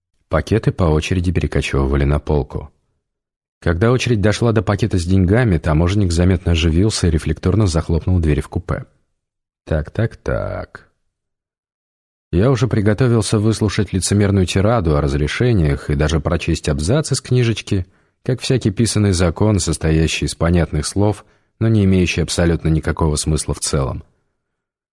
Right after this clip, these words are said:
Выслушать, прочесть и обреченно спросить, сколько. Но вместо этого я мысленно потянулся к голове таможенника рукой,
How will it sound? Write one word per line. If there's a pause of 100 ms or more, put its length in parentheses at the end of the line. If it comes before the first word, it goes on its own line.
(200)
Выслушать,
прочесть
и
обреченно
спросить,
сколько. (1300)
Но
вместо
этого
я
мысленно
потянулся
к
голове
таможенника
рукой,